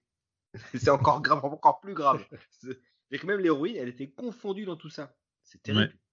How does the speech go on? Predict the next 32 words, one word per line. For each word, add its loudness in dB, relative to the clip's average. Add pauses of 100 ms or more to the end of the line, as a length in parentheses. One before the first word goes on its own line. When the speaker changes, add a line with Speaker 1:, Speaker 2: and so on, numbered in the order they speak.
(240)
Speaker 1:
C'est, -10
Speaker 3:
C'est -8
Speaker 1:
c'est, 0
là, 8 (100)
pour -2
moi, 2
ça -2
tient, 0
ça -10
tient, -4
ça -8
tient -6
de -4
l'écriture, -4
là. -6
Pour -10
le -12
coup, -6
on 0
est 0
vraiment 6
dans -2
le -2
scénario. -4 (340)
Si -14
t'arrives 0
pas 10
à 12
démarquer 2
ton -10
personnage -4
central, 0